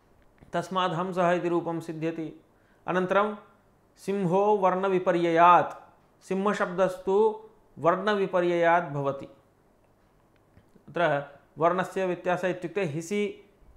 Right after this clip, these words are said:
हिंसायाम् इति धातुः वर्तते, तत्र हिसि हिंसायां यः धातुः अस्ति तस्य धातोः वर्णविपर्यायः क्रियते।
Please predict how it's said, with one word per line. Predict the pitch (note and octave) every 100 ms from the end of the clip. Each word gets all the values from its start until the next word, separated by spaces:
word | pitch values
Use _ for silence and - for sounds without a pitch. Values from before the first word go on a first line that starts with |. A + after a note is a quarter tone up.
| -
हिंसायाम् | F#3+ F#3+ G3 F#3+ F#3 F#3 F#3 F3+
इति | F3
धातुः | D#3+ E3 F#3 F#3
वर्तते, | F#3 F#3 F3+ D#3+ D3+ C#3 E3 - _ _
तत्र | - F#3
हिसि | E3 F#3 G3+
हिंसायां | G#3 G3 F#3+ G3 F#3+ F#3 F#3 F#3+
यः | F#3 E3
धातुः | E3 E3 F#3 G3 F3+ G3
अस्ति | - - C#3+ D#3 G3+ _ _ _ _ _ _ _
तस्य | E3 E3 -
धातोः | G#3 F#3+ G3+ G3+ F#3+ G#3
वर्णविपर्यायः | A3 A3 A3 G#3+ G3+ G3+ F#3+ F3
क्रियते। | F#3 F#3 D#3 - G2+